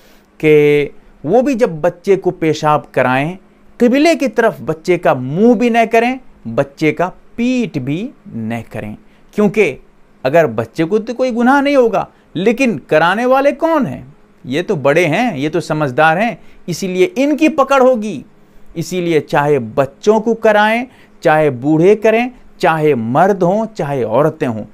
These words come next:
سب کے لیے یہ غور یا بالکل یاد رکھنا ہے آپ کو کہ جب آپ پیشاب اور پیخانہ کریں،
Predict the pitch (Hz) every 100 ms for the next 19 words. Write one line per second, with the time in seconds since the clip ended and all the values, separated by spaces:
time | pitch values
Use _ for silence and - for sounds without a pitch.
0 | - - - - 285 277 220 247 220 202
1 | 156 - - - - - 139 156 - 135
2 | 143 160 170 156 135 160 131 131 156 180
3 | 123 110 113 151 208 226 147 - 127 143
4 | 156 160 151 147 143 - - 147 - -
5 | - 127 123 190 156 151 - 147 - 147
6 | 135 131 - 123 123 123 123 127 123 131